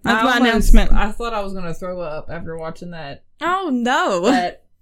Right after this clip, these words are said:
Speaker 2: yeah, it was bad. It was bad. You should've, you should've seen me, man. I was falling
Speaker 1: <laughs>
Speaker 2: apart. I was falling
Speaker 1: Oh,
Speaker 2: apart.
Speaker 1: no.
Speaker 2: It was that one specific moment. I was just, oh, God. I had to pace.
Speaker 1: You can never watch Green Inferno.
Speaker 2: Yeah, I can't do gore.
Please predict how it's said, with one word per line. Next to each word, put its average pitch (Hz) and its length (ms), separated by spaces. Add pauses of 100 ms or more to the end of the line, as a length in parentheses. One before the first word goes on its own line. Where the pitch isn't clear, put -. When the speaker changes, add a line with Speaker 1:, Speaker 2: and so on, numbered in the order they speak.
(120)
Speaker 2:
yeah, 202 300
it 208 120
was 190 120
bad. 160 340
It 170 80
was 175 140
bad. 151 260
You 185 120
should've, 190 300
you 190 160
should've 208 280
seen 175 160
me, 147 340
man. 143 120
I 165 100
was 170 140
falling 165 320
Speaker 1:
<laughs> - 60
Speaker 2:
apart. 151 400 (400)
I 571 340
was - 100
falling - 180
Speaker 1:
Oh, 427 80
Speaker 2:
apart. 403 300
Speaker 1:
no. 381 420
Speaker 2:
It 339 40
was 330 160
that 175 160
one 202 340
specific 190 560
moment. 180 360 (240)
I 196 40 (120)
was 175 120
just, - 140 (200)
oh, - 200 (340)
God. 180 340 (480)
I 202 40
had 202 160
to 180 60
pace. 185 640 (320)
Speaker 1:
You 349 380
can 254 300
never 254 380
watch 214 340
Green 208 220
Inferno. 180 640 (520)
Speaker 2:
Yeah, 214 200
I 214 60
can't 240 220
do 220 120
gore. 220 420